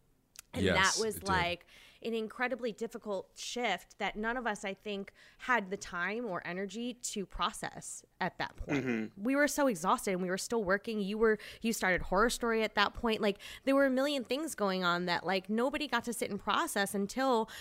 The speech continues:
Speaker 1: you come to a point where you lose one friend, you lose two friends, you lose three friends, you lose crew members, you lose all these really important people in a, such a momentous time in your life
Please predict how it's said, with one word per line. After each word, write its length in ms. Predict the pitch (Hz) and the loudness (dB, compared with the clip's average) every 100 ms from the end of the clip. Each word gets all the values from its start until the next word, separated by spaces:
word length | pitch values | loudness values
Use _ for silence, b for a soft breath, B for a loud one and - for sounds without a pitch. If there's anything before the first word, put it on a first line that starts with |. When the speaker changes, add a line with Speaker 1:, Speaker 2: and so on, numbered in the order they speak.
| B | B
Speaker 1:
you 120 | - 240 | -4 -2
come 260 | 247 294 | 2 2
to 120 | 262 214 | 4 2
a 40 | |
point 280 | - 247 208 | 2 0 2
where 100 | 202 | 2
you 240 | 208 208 | 4 0
lose 320 | 208 233 226 | 0 0 0
one 220 | 202 214 226 | 2 0 2
friend, 340 | 175 156 156 | 0 0 0
you 100 | 180 | -2
lose 280 | 190 220 - | 0 -2 -4
two 180 | 226 208 | -6 -4
friends, 380 | 175 147 147 | -2 -2 -4
you 120 | 175 180 | -4 -2
lose 200 | 190 - | -2 -4
three 180 | 160 147 | -4 -4
friends, 400 | 143 104 185 - | -6 -10 -8 -2
you 140 | 208 | 2
lose 240 | 208 190 | 4 4
crew 220 | - 196 175 | 0 -2 -2
members, 440 | 147 151 165 - | -2 -4 -6 -6
you 120 | 208 | -2
lose 160 | 202 190 | -2 0
all 120 | 202 | 0
these 220 | 226 196 - | -2 -6 -12
really 400 | 175 220 208 175 - B B | -6 -4 -2 -4 -8 B B
important 380 | 214 - - 185 | -2 0 -2 -4
people 520 | - 254 208 180 156 - | -4 -2 2 2 2 0
in 120 | 185 | -2
a, 180 | 180 175 | 0 -2
such 340 | 151 - - - - | -4 -4 -4 -4 -2
a 120 | 165 127 | -4 -4
momentous 580 | 165 170 180 214 170 - | -4 -2 0 -2 -4 -10
time 340 | - 175 196 | -4 0 0
in 80 | 170 | 0
your 160 | 151 143 | -4 -4
life 440 | 135 156 196 - | -2 -2 -4 -8